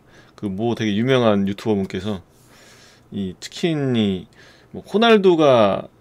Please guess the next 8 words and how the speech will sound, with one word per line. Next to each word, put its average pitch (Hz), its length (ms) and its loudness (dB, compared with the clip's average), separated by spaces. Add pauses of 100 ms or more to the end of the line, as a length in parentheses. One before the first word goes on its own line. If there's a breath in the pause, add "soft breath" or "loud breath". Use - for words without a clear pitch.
(120)
공을 139 280 0
몰다가, 104 640 2 (920)
음, 101 80 -8
공을 135 300 0
뺏긴 214 320 0
맛이라고 143 560 4
<laughs> - 20 -4
그러시길래 107 560 -2